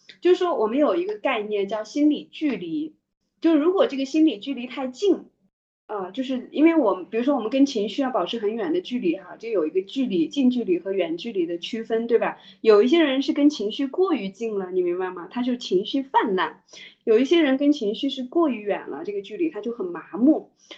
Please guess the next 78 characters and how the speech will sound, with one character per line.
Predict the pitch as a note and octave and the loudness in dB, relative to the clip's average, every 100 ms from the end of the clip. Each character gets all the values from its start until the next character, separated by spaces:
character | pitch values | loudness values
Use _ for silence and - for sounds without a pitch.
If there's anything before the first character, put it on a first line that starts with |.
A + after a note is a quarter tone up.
| _ | _
那， | C#4 C4 - | 0 0 2
那 | D4+ | 0
我 | C4+ G#3 | 4 4
们 | F#3 A3 | 4 0
对 | B3+ D#4 | 2 2
于 | C#4 | 2
我 | A3+ | 0
们 | F#3 | -2
的 | A3+ | -6
故 | F#4+ D#4 | -2 -2
事， | B3 - G#3+ F#3 | -2 -4 -6 -4
我 | F#3 | -4
们 | G3 | -2
的 | |
创 | A#3 D4 D4+ | -2 0 0
伤 | D#4+ D#4 | 2 2
本 | B3+ D3+ | 2 -2
身 | A#3+ C4+ | -2 -2
也 | G#3+ | 0
会 | F#3+ B3 | 0 -2
存 | A3+ F#3 | -2 -4
在 | G3 A3+ | -2 -2
近 | A3+ C4+ B3 | 0 2 2
距 | A#3 | -2
离 | G3 G3 | -4 -2
和 | G3 | -2
远 | F#3+ D#3+ E3 | -2 -4 -6
距 | - | -6
离， | F#3+ - - | -4 -4 -2
你 | |
明 | F#3 E3+ | 0 0
白 | F3+ | -2
吗？ | F3 - _ _ - | -12 -18 _ _ 2
有 | G#3+ | 4
一 | A3 D#4 | 6 6
些 | D#4+ D#4 | 6 4
就 | |
是 | D#4 C4+ | 4 0
如 | B3+ | 2
果 | D#4+ | 4
你 | C#4+ G3+ | 4 2
距 | G3 D4+ | 0 -2
离 | C4+ | 0
太 | - E4 | -2 -2
近 | B3+ C#4+ B3+ | 0 2 2
了， | G#3 F3 | 2 0
我， | - | 0
我 | G3+ | 0
完 | G3 A3 | 2 2
全 | C4+ C4 | 2 2
被 | C#4+ | 0
陷 | C4+ - F4+ C4+ | -4 0 2 2
到 | B3 | 0
里 | A#3 G3 | -2 -2
面， | F3+ | 0
我 | F#3 | 0
完 | F#3+ A3+ | 0 2
全 | C#4+ | 2
出 | C#4+ | 2
不 | D4 C4+ | 0 0
来， | G3 F#3 | 0 0
我 | G3 F#3 | -2 -2
有， | G#3+ G#3+ - - _ | -4 -4 -6 -14 _
治 | - D4 | -2 2
疗 | B3+ B3+ | 4 2
师 | C4+ | -2
现 | B3+ C#4 | -2 0
场 | A#3+ | 0
就 | G3 | -2
会 | C4 A#3+ A#3 - | -2 -2 -6 -12
把， | G#3 | -16
帮 | - C4 C#4 | -6 0 2
你 | G#3 | 2
拉 | B3 D#4 | 0 2
远 | C#4+ A3+ D3+ F3+ | 2 2 0 -2
一 | |
点 | B3+ F#3 F#3 | -2 -2 -2
点， | G3 - | -4 -6